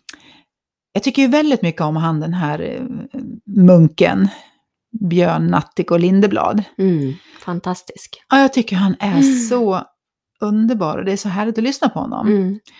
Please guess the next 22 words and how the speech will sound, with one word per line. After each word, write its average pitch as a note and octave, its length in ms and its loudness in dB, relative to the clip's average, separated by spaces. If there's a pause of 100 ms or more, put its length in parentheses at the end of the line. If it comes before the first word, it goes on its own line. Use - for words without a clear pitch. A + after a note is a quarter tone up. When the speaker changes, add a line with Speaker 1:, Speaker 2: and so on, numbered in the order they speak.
(180)
Speaker 1:
Och G#3 80 -2
då A3 60 0
satt A3+ 200 0
jag F#3 80 0
i F3+ 60 0
bilen F#3 280 0
häromdagen D3+ 540 -2 (400)
på F3 100 -6
väg F3 220 0
hem D#3+ 180 -4
från F#3 160 -6
Stockholm - 680 -4 (160)
och - 380 -6
lyssnade F3+ 280 -6
på E3 60 -6
hans E3 160 -2
senaste E3 380 -4
bok, G3+ 560 -4 (360)
Jag F3 160 -4
kan G#3+ 220 4
ha E3+ 100 0
fel. - 360 -4